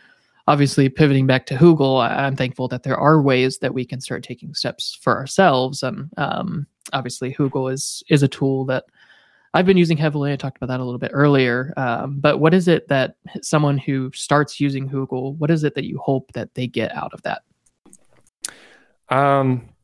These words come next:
Speaker 2: I think the number one thing that I hope they get out of it, and I think it's pretty obvious just from how much time I've spent with documentation in particular, is just how easy it is to set up. I've really tried to take care to make it so that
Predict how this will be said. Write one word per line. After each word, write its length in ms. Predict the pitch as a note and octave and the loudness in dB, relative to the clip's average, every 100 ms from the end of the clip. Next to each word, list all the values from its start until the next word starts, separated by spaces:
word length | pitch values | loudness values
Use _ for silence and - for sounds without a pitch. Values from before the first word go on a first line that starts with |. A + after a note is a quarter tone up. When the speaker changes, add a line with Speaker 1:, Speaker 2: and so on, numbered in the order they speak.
| - | -2
Speaker 2:
I 60 | C3 | 2
think 160 | G#3+ | 4
the 100 | G3+ | 4
number 240 | C3 C3+ B2 | 4 4 4
one 200 | A#2 A2+ | 4 2
thing 240 | A#2+ A2+ | 0 2
that 100 | A2 | 2
I 40 | G2+ | 0
hope 180 | - | -2
they 120 | B2+ A#2 | -2 0
get 140 | G#2+ | 4
out 160 | G#2+ A2 | 4 2
of 120 | A2 | 2
it, 240 | A2 A2 C3+ | 0 -2 -4
and 480 | A#2 G#2 G2+ F#2+ - _ - | -2 -2 -2 -6 -12 _ -8
I 80 | A#2 | -2
think 240 | D#3+ D3+ | 0 2
it's 200 | C3+ - | -2 -2
pretty 260 | - B2 G#2 | -4 0 0
obvious 360 | G2+ G#2+ G2+ | 0 0 -2
just 160 | - - | -6 -6
from 460 | A#2+ G2 F#2+ F#2+ _ _ _ _ - | -6 -6 -6 -10 _ _ _ _ 0
how 120 | D#3 | 2
much 200 | C#3+ - | 2 0
time 180 | B2+ A2 | 0 2
I've 100 | A2 | 0
spent 360 | - A2+ G#2+ - | -2 -2 -2 0
with 220 | C3 G#2 | 0 0
documentation 720 | - G#2+ - G2+ - G#2+ - G#2 | 0 -2 -2 -8 -4 -6 -4 -6
in 80 | |
particular, 500 | G#2 A2+ A#2 C3 B2 | -6 -10 -8 -2 0
is 120 | A2 - | 0 -2
just 180 | A#2 | -4
how 160 | C3 G#2+ | 0 0
easy 220 | G#2+ A#2 | 0 0
it 60 | A2 | 0
is 160 | A2 | 0
to 100 | - | -2
set 220 | - A2+ G2+ | -4 -6 -2
up. 360 | A2 G#2+ _ _ _ _ - | -4 -4 _ _ _ _ -4
I've 120 | A#2+ | 0
really 200 | B2 B2 | 2 0
tried 220 | C3 A#2 | 0 -2
to 60 | A2+ | -2
take 240 | A#2+ A#2+ | -4 -6
care 240 | - A2 G#2+ | -4 -4 -2
to 60 | |
make 240 | G#2 G#2 A2 | -2 -2 -4
it 140 | - | -4
so 180 | - G2+ | -4 -2
that 160 | G#2+ | -2